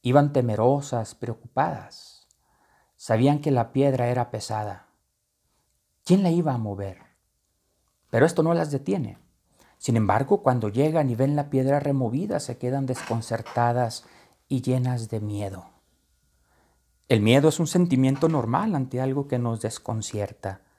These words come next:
que es desconocido. Nosotros también lo experimentamos ante esta situación de pandemia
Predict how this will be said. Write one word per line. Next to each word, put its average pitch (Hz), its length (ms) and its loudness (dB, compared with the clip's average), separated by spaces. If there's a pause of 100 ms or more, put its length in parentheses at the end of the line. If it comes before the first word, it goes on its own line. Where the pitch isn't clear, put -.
(220)
que 113 200 6
es 127 120 0
desconocido. 104 960 -6 (1080)
Nosotros 131 460 2
también 120 360 4
lo 165 40 -2
experimentamos 131 880 -2
ante 123 220 -6
esta - 160 -4
situación 143 520 -2
de 147 80 0
pandemia 139 680 2